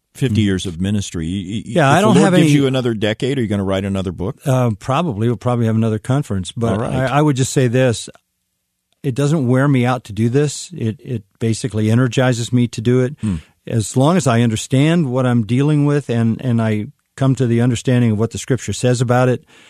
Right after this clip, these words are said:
Speaker 2: then it's exhilarating to me to be able to confront this and believe that I'm bringing the Word of God to bear on it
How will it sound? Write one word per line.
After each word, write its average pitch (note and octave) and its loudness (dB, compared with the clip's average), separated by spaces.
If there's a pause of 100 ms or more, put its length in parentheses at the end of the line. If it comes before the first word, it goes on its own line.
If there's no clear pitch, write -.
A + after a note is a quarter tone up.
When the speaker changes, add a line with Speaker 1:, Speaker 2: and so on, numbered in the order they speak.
(480)
Speaker 2:
then A#2 2
it's A#2+ -4
exhilarating C3 2
to - -4
me A#2 2
to A#2+ -6
be G#2+ -2
able A#2+ 0
to - -8
confront D3+ -2
this A2 -2
and A2 -2
believe A#2+ 0
that A2+ -2
I'm A2 0
bringing B2 2
the A2 2
Word A2 0
of G2 -6
God A2 -2
to G2 -10
bear A2+ 0
on G#2+ 0
it A2 -6